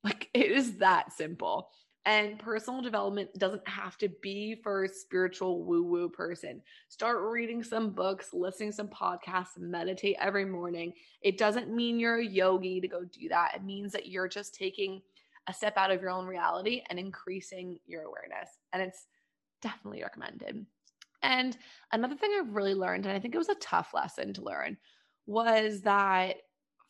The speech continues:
friends and relationships and mentors and people in life sometimes are only here for a certain amount of time.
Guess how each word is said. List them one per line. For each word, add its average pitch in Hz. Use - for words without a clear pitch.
friends 339
and 247
relationships 185
and 180
mentors 226
and 185
people 220
in 240
life 143
sometimes 294
are 311
only 214
here 180
for 185
a 185
certain -
amount 170
of 170
time. -